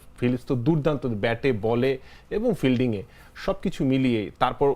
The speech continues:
কখনো কখনো যদি, আহ, আহ, ব্রেসওয়েল বা সেন্টনার তারা,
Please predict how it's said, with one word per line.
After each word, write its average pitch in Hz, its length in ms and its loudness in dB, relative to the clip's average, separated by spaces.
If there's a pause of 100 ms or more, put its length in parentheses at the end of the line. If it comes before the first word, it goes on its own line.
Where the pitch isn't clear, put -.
কখনো 160 300 0
কখনো 147 280 0
যদি, 139 340 -2
আহ, 101 80 -4
আহ, 98 680 -8 (140)
ব্রেসওয়েল 131 600 2
বা 117 340 -2
সেন্টনার 120 480 -4
তারা, 110 340 0